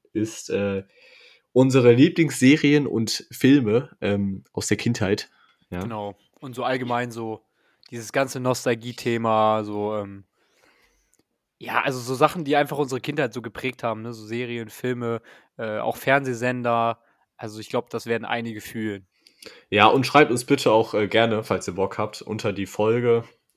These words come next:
Speaker 1: ähm, was ihr früher so geschaut habt.
Speaker 2: Ja, das wär
Speaker 1: So,
Speaker 2: cool.
Speaker 1: das würde uns auch mal interessieren. Genau.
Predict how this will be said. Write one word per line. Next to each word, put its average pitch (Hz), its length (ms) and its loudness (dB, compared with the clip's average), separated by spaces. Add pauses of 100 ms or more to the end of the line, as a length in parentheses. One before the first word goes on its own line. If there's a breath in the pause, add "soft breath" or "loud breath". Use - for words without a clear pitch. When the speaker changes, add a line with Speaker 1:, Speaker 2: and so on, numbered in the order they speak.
(140)
Speaker 1:
ähm, 98 640 -4 (800 loud breath)
was - 240 -4
ihr 156 120 12
früher 107 280 2
so 92 140 -2
geschaut 90 360 0
habt. - 340 -6 (180)
Speaker 2:
Ja, 117 260 -6 (180)
das - 180 -12
wär 120 160 -8
Speaker 1:
So, - 100 -10
Speaker 2:
cool. 110 80 -2
Speaker 1:
das 95 180 -2
würde 113 100 8
uns 104 100 2
auch 110 120 4
mal 95 100 2
interessieren. 87 560 -6 (840 loud breath)
Genau. 82 360 -14